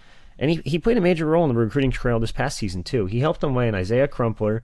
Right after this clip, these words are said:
three-star wide receiver out of North Carolina, Corey Duff, four-star wide, wide receiver out of, uh, New York, and Raynor Andrews, three-star offensive lineman out of Florida. So those are three different areas. He's also been involved with a couple other kids who have already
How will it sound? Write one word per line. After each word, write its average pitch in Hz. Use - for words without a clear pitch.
three-star 117
wide 113
receiver 107
out 104
of 104
North 104
Carolina, 98
Corey 143
Duff, 117
four-star 120
wide, 104
wide 107
receiver 104
out 98
of, 98
uh, 95
New 95
York, 98
and 110
Raynor 117
Andrews, 117
three-star 110
offensive 107
lineman 107
out 104
of 101
Florida. 127
So -
those 185
are 175
three 135
different 139
areas. 139
He's 117
also 139
been 123
involved 110
with 107
a 110
couple 107
other 110
kids 123
who 110
have 101
already 101